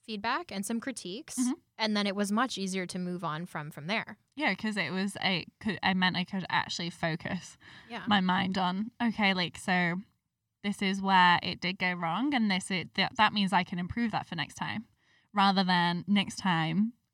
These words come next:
Speaker 2: that a workshop comes along, I go, "I can't facilitate. No one's enjoying this," for the whole time. Instead, I'm like, "Okay, like, I know where to go from here."
Speaker 1: So when we make a mistake, and it's something that we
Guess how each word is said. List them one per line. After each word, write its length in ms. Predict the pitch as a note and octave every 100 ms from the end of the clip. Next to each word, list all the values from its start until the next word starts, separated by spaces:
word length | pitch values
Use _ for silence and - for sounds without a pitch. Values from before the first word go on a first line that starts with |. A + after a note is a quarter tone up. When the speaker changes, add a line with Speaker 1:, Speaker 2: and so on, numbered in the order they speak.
| _ _ -
Speaker 2:
that 120 | - -
a 80 | F#3+
workshop 440 | E3+ - - -
comes 220 | - F#3+
along, 220 | F3 E3+ E3
I 120 | F3+
go, 280 | E3+ E3 F3 - - - _ _
"I 120 | G#3+ G#3
can't 240 | - E3
facilitate. 800 | - F3 F#3 G3+ - F3 E3+ - -
No 320 | G#3 G#3 G3+
one's 220 | F#3+ F#3+
enjoying 480 | F3+ F3 E3+ F3 F3+
this," 360 | F#3+ A3 - -
for 140 | - G#3
the 80 |
whole 280 | G3 G3+ F#3+
time. 520 | F#3+ F3+ E3+ F3 G#3+ - _ _ _ -
Instead, 340 | G#3+ - F#3
I'm 160 | F3+ F3
like, 180 | E3 -
"Okay, 280 | F#3 - F3
like, 120 | E3+ - _ _ _ A3
I 60 |
know 140 | A3+ G#3
where 100 | G3+
to 100 | G3
go 180 | D#3+ F#3
from 200 | - A3
here." 280 | E3 A3+ B3+ _ -
Speaker 1:
So 480 | - A3+ G3+ E3 - _
when 180 | A#3 A3+
we 80 | A3+
make 200 | A3 G#3
a 40 |
mistake, 540 | G#3 - E3+ - - _ _ _ _
and 140 | A3 G3+
it's 120 | E3+
something 260 | F#3+ F#3+ F#3
that 160 | E3+
we 380 | F3+ F3+ F3+